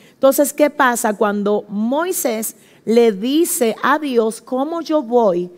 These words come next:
y me presento delante de los hijos de Israel? Si ellos me preguntan que quién me envió, ¿qué yo le voy a decir?".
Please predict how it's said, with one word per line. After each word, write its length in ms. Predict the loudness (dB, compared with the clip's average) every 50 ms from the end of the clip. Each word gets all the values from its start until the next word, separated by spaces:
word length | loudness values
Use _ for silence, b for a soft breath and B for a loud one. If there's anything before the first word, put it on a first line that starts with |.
| B B B B
y 100 | -2 0
me 120 | 0 0
presento 460 | 0 -2 -4 -4 -4 -4 -6 -4 -4
delante 420 | -4 -2 0 0 -2 -2 -4 -6 -4
de 120 | -4 -2
los 180 | -2 -2 -4 -4
hijos 260 | -6 -6 -6 -4 -4
de 80 | -4 -6
Israel? 520 | -6 -6 -6 -4 -2 -2 -2 -2 -2 -2
Si 160 | -2 0 2
ellos 280 | 2 2 2 0 -2 -2
me 160 | -4 -6 -6
preguntan 840 | -4 -2 -2 -2 0 0 -2 -2 -2 -4 -6 -6 -6 -6 -6 -6 -10 b b b b b b _
que 160 | -2 -2 0
quién 240 | -2 -2 -2 -2 -2
me 80 | -2
envió, 340 | -2 -2 -2 0 0 -2 0
¿qué 140 | 0 -2 -2
yo 140 | 0 0 -2
le 100 | -2 -2
voy 200 | 0 -2 -2 -2
a 100 | -2 -2
decir?". 340 | -4 -4 -6 -8 -8 -10